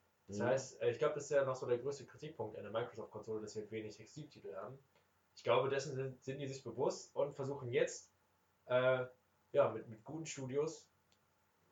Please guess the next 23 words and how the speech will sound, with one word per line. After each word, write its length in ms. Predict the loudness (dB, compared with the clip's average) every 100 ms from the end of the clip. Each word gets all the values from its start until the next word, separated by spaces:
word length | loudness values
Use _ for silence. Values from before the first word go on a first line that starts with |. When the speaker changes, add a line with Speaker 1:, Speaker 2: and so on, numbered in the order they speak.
| -10
Speaker 1:
dagegen 360 | 2 2 2 -4
ein 20 |
bisschen 200 | -6 -6
anzugehen. 360 | -8 -8 -10 -10
Und 80 | 0
gerade 220 | 2 4
Rare 400 | 8 8 6 2
ist 140 | -4 -4
ja 80 |
eigentlich 320 | -2 -4 -8 -12
ein 60 |
ziemlich 360 | -12 -12 -12 -16 _
cooles 280 | -12 -10 -10
Studio. 180 | -10 -2
Die 60 | -2
haben 100 | 0
damals 560 | 0 2 0 -2 -6 -18 _ _ -8
Donkey 200 | -6 -4
Kong 160 | -4
Country 300 | -2 -2 -4
gemacht. 360 | -6 -2 -2 -4 _ _ _ _ _
Speaker 2:
Mhm. 60 | 4
Speaker 1:
Ähm, 420 | 6 6 2 -6